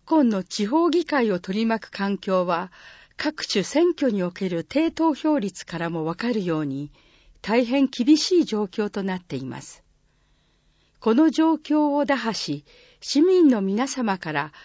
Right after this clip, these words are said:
真に期待される議会となるためには、さらに私たち議会が変革し、また発信していかなければならないと考えます。これまでの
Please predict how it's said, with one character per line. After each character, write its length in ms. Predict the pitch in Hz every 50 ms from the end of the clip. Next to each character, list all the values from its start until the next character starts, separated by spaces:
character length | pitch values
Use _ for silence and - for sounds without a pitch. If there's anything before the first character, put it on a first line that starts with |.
| _ -
真 360 | - - 302 349 403 392 339
に 140 | 269 208 -
期 140 | - - -
待 160 | 226 226 240
さ 140 | 226 - 220
れ 140 | 214 226 214
る 100 | 196 214
議 160 | 180 233 269
会 240 | - - 311 277 208
と 140 | - 190 180
な 120 | 185 214
る 120 | 214 208 190
た 120 | 165 170
め 140 | 175 190 185
に 160 | 185 170 156
は、 260 | 151 139 135 147 - _ _ _ _ _ _ _ _ _ _ _
さ 220 | _ - - 262 320
ら 140 | 339 330 320
に 180 | 262 226 175
私 380 | 160 160 175 - 262 277 - -
た 140 | - 240 233
ち 160 | - 185 156
議 120 | - 262
会 300 | - - 240 226 226 190
が 180 | - 156 147 147
変 240 | 135 160 208 240 240
革 280 | - 214 208 - -
し、 320 | - - - 196 160 - _ _ _ _ _ _ -
ま 140 | 214 196 202
た 200 | - 208 190 190 - - - - -
発 200 | - 202 190 -
信 340 | - - - 302 320 320
し 100 | 302 -
て 120 | - 302 311
い 60 | 302
か 160 | - 294 294
な 140 | 285 302 302
け 100 | - 240
れ 120 | 208 180
ば 120 | 160 160 147
な 160 | 151 160 180
ら 140 | 214 240 254
な 100 | 233 196
い 100 | 175 170
と 120 | - 139
考 260 | - - 143 147 151 151 143 131
え 80 | 127 123
ま 160 | 120 123 131
す。 200 | - - - _ _ _ _ _ _ _ _ _ _ _ _ _ _ _ _ _ _ _ _ _ _ _ _ _ _ _ _ _ _ _ _ _ _ _ _ _
こ 140 | - - 254
れ 120 | 330 381 370
ま 180 | 349 381 370
で 120 | - 320 262
の 240 | 214 190 175 -